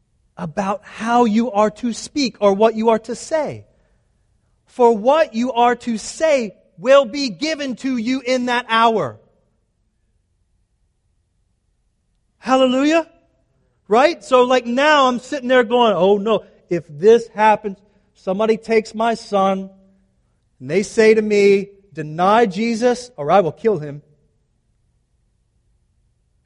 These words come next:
Now I'm standing here, "No, I can't do that. I can't." But Jesus just promised us, promised me, in that moment, "I'm gonna tell you what to say. You don't worry about that right now. Trust me, Nathan. Just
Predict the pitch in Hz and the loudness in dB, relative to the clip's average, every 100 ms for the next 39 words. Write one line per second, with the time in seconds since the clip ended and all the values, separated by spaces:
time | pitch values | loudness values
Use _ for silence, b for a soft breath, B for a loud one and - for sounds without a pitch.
0 | _ 151 175 233 233 196 190 202 - 247 | _ -10 -2 2 2 2 0 -4 0 0
1 | 233 214 208 220 214 214 - 233 196 175 | 0 -6 -4 -6 -6 -12 -6 -6 -4 -2
2 | 294 247 208 - 156 - - 233 202 - | 0 2 2 0 -10 -10 -4 0 -2 -4
3 | _ _ _ _ _ _ _ _ _ _ | _ _ _ _ _ _ _ _ _ _
4 | _ _ _ _ _ _ _ - 160 - | _ _ _ _ _ _ _ -14 -14 -14
5 | _ - 269 247 208 - 143 247 254 - | _ -2 0 0 -6 -8 0 0 0 -6
6 | 254 233 196 - _ 233 185 - - 208 | -2 -2 -4 -10 _ 0 0 -2 -6 -6
7 | 170 196 226 175 b b 175 208 262 262 | -6 -6 -6 -8 b b -6 -4 -2 -2
8 | 226 208 349 - - 294 262 262 254 233 | -2 -2 -4 -2 2 2 2 -2 -2 -4
9 | 269 202 190 302 277 285 262 226 196 180 | -2 -2 -4 -6 0 2 2 -2 -2 -6
10 | 175 202 190 202 170 120 - _ _ _ | -4 -4 -4 -6 -6 -10 -18 _ _ _
11 | _ _ _ _ - 311 349 - 254 226 | _ _ _ _ -6 0 0 -2 -6 -4
12 | 196 170 - 127 180 | -4 -4 -6 -14 -16